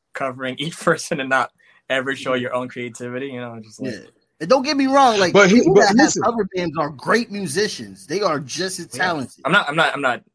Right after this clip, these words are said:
Speaker 2: Yeah.
Speaker 1: you know, saying anything bad,
Speaker 2: Yeah,
Speaker 1: but
Speaker 2: yeah.
Speaker 3: But, um, you know, here's the thing.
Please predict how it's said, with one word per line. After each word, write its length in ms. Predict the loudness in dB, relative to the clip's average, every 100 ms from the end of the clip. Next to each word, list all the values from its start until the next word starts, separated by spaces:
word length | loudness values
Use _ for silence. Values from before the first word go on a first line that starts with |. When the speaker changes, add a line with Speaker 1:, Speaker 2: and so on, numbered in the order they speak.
| -2
Speaker 2:
Yeah. 180 | 0
Speaker 1:
you 80 | 0
know, 220 | -4 -10
saying 240 | -10 -8 -8
anything 180 | -10 -4
bad, 240 | -2 0
Speaker 2:
Yeah, 100 | -2 -2
Speaker 1:
but 60 |
Speaker 2:
yeah. 160 | -6 -8 -12 _ _ _ _ _ _ _ _ _ _ _ _ _ _ -12 -12 0
Speaker 3:
But, 140 | 4
um, 400 | 8 8 6 4
you 120 | 6 8
know, 80 |
here's 140 | 8 6
the 60 |
thing. 520 | 2 2 2 -4 -14